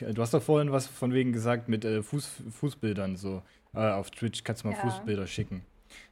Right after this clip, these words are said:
Speaker 1: Ähm, da gibt's ne, da gibt's ne ganz coole, coole Doku von, äh, Robin Blase. Ich weiß gar nicht, ist nicht Weil-Kollektiv, die Doku.
Speaker 2: Mhm.
Speaker 1: Ähm, und zwar ist das über so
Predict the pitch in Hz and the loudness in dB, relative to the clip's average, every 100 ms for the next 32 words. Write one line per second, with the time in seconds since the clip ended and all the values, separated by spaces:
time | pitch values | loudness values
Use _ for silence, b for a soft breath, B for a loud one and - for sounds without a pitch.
0 | _ 101 101 101 104 143 - 131 120 117 | _ 0 2 2 0 -2 0 4 6 6
1 | 107 110 107 110 - 127 117 113 - _ | 2 0 -2 -4 -6 0 0 0 -4 _
2 | - 113 - - 131 139 135 123 120 113 | -2 -2 -4 -6 -2 0 2 2 4 2
3 | 113 113 - 117 107 123 139 - 104 - | 0 -4 -2 0 2 0 0 -2 -4 -4
4 | 107 104 104 101 98 98 95 95 107 110 | -2 0 2 0 -2 -2 -2 -4 -2 0
5 | 98 101 110 123 90 92 104 - 104 98 | 0 2 2 2 0 -4 -6 -8 -4 -4
6 | 90 - _ - - - 120 - 101 104 | -4 -10 _ -20 -10 -4 -4 0 0 0
7 | 101 92 87 98 92 - 104 98 95 95 | -4 -6 -6 -8 -8 -10 -6 -4 -4 -6
8 | - 170 226 - _ - 214 208 226 320 | -4 -4 -4 -6 _ -8 -4 2 2 2
9 | - _ _ _ _ _ _ 113 104 104 | -6 _ _ _ _ _ _ -2 0 2
10 | 101 101 101 - - 123 113 - 117 117 | 2 2 0 -2 -6 -4 0 4 4 4
11 | 127 - 120 110 - - 127 120 113 107 | 0 -2 -2 -2 -4 -6 -2 2 2 2
12 | 110 110 107 110 | 2 2 2 2